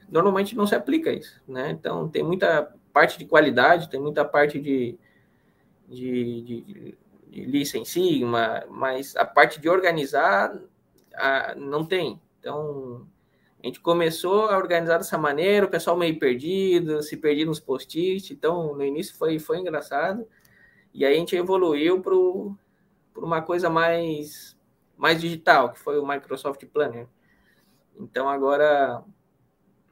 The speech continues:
agora a gente tá, tá andando, o pessoal tá se adaptando ainda, mas tá aprendendo a mover os quadrinhos lá, né? Então,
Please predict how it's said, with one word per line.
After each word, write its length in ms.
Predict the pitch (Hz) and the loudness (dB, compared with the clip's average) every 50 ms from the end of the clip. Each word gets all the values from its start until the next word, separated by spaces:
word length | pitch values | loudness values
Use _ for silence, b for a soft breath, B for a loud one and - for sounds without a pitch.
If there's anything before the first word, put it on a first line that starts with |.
| _ _ - | _ _ -20
agora 320 | 110 110 110 113 117 120 123 | -16 -12 -6 -6 -4 -4 -4
a 20 | |
gente 220 | 139 156 - - | -6 -8 -12 -10
tá, 340 | - 131 135 135 123 - - _ _ _ _ _ _ _ _ | -6 -6 -6 -6 -6 -10 -16 _ _ _ _ _ _ _ _
tá 140 | - 139 165 | -2 0 0
andando, 400 | 175 156 135 143 156 175 190 180 | 0 2 2 2 2 2 0 0
o 40 | - | -2
pessoal 280 | - 139 - 156 143 | -4 -4 -4 -4 -4
tá 80 | - 151 | -2 -2
se 100 | 147 160 | -2 -2
adaptando 440 | 139 147 147 - - 147 147 151 139 | -2 -2 -2 -2 -2 -4 -2 -2 -4
ainda, 420 | 127 127 135 151 165 165 156 147 | -4 -4 -4 -6 -6 -6 -6 -6
mas 680 | 139 139 131 127 127 127 127 139 - - - - - _ _ _ - | -4 -4 -6 -6 -6 -6 -8 -10 -12 -18 -20 -20 -20 _ _ _ -14
tá 100 | - - - - | -14 -12 -8 -6
aprendendo 440 | - - - - 139 135 135 151 156 | -6 -4 -2 0 0 2 2 2 2
a 40 | 147 | 2
mover 240 | 143 135 127 147 151 | 0 0 2 2 2
os 120 | 156 156 | 2 2
quadrinhos 440 | - 147 131 127 131 147 151 143 127 | 0 0 0 2 2 0 0 0 -2
lá, 200 | 123 139 165 175 | -2 -2 -2 -4
né? 180 | 156 147 151 151 | -4 -4 -6 -6
Então, 540 | 147 - 135 131 139 151 151 143 139 147 | -6 -4 -4 -4 -4 -4 -8 -8 -10 -16